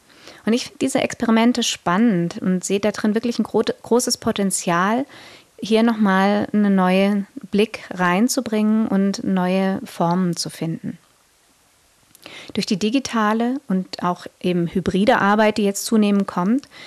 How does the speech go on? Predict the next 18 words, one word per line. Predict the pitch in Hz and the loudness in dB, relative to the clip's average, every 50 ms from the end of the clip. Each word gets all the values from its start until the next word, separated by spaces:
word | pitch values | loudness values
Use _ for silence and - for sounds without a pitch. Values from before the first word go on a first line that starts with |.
| - - - - | -20 -12 -8 -6
wird | - 208 | -4 -4
das | 202 - | -4 -2
Thema | - 220 214 226 220 208 | -2 0 2 2 2 2
des | 202 190 - | 0 -2 -6
Teamzusammenhalts | - - - 220 226 226 226 - - 196 170 165 175 202 240 247 247 208 202 165 156 - - | -8 -6 -2 0 0 0 0 -2 -4 -4 0 2 2 4 4 4 2 2 0 -2 -2 -4 -4
immer | - 170 165 165 - | -6 -6 -6 -6 -6
wichtiger. | 165 151 - - - - - - - - _ _ _ _ _ _ _ - - - - - - - - - - | -8 -10 -10 -10 -10 -10 -10 -10 -12 -14 _ _ _ _ _ _ _ -20 -20 -20 -20 -20 -20 -20 -20 -12 -6
Wie | - 220 | -4 -4
kann | 240 - - - 262 247 226 190 170 | -4 -4 -2 0 2 2 2 2 2
der | 190 185 208 254 277 | 2 2 4 2 2
hergestellt | 277 247 214 190 180 190 208 247 240 - - 226 226 233 240 - | 0 0 0 0 0 0 0 -2 -4 -2 0 0 0 0 0 0
werden, | 220 208 208 208 208 220 226 240 277 339 _ _ _ - | 0 0 0 0 0 0 0 0 0 -2 _ _ _ -4
wenn | - 190 196 | -2 -2 -2
Teams | - - 214 214 233 247 233 - | -2 -2 0 2 2 2 0 -2
sich | 233 - 254 | -6 -4 -2
immer | 202 196 196 185 | 0 0 0 0
weniger | 190 185 190 185 190 180 185 180 | 0 0 0 0 0 0 -2 -2
sehen? | 180 180 190 226 220 165 147 | -2 -2 -2 0 0 -2 -4